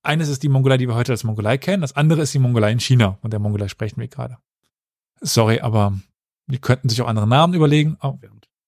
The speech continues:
Speaker 1: Ja, ist überhaupt nicht ver-, verwirrend. Und ich vergesse auch immer, was die innere und was die äußere Mongolei ist.
Speaker 2: Ja, die eine ist halt innen und
Speaker 1: Ja, aber zu was?
Speaker 2: ist halt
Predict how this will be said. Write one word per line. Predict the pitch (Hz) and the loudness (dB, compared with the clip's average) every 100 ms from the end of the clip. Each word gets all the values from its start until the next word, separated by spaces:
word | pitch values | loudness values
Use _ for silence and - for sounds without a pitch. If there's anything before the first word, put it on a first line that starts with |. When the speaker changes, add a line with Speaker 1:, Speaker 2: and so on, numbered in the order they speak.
| _ _ _ - | _ _ _ -6
Speaker 1:
Ja, | 107 | -4
ist | 95 - | -4 -6
überhaupt | 98 127 | -10 -10
nicht | - | -8
ver-, | 110 | -8
verwirrend. | - 107 107 104 | -6 -6 -4 -6
Und | - _ - | -10 _ -2
ich | - | 0
vergesse | 127 139 - | 2 2 2
auch | |
immer, | 143 135 | 2 2
was | 123 | 0
die | - | 2
innere | 135 | 2
und | 120 | 4
was | 113 | 0
die | - | 0
äußere | 127 - 113 | 0 0 -2
Mongolei | 107 104 101 104 | -2 -2 -4 -6
ist. | - _ _ _ _ _ _ _ - | -10 _ _ _ _ _ _ _ -16
Speaker 2:
Ja, | |
die | 90 | -14
eine | 69 71 | -16 -18
ist | - | -18
halt | 85 _ _ - | -18 _ _ -20
innen | - 104 | -16 -16
und | 147 165 _ _ _ 208 151 | -18 -20 _ _ _ -6 -2
Speaker 1:
Ja, | |
aber | 127 117 | 0 0
zu | - 131 | 2 2
was? | 131 | 2
Speaker 2:
ist | - | -2
halt | 123 | -10